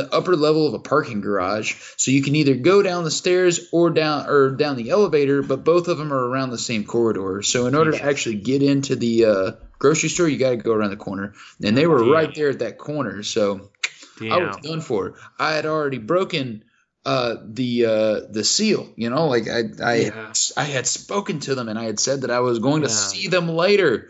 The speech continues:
Speaker 2: You're not supposed to acknowledge their humanity. It's like
Speaker 1: That's
Speaker 2: rule
Speaker 1: right.
Speaker 2: numero uno.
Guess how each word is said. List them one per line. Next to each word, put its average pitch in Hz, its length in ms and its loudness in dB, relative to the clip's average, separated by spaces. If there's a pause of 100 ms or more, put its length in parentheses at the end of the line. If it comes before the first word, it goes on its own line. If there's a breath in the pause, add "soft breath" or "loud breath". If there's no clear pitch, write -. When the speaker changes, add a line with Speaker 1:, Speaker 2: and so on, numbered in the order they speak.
Speaker 2:
You're 120 80 -6
not 143 220 0
supposed - 320 -2
to 120 100 -4
acknowledge 113 500 -4
their 107 80 -10
humanity. 101 560 -10
It's 98 220 -14
like 101 240 -12 (280)
Speaker 1:
That's 180 200 -6
Speaker 2:
rule 247 80 0
Speaker 1:
right. 117 100 -4
Speaker 2:
numero 107 400 -6
uno. 101 340 -10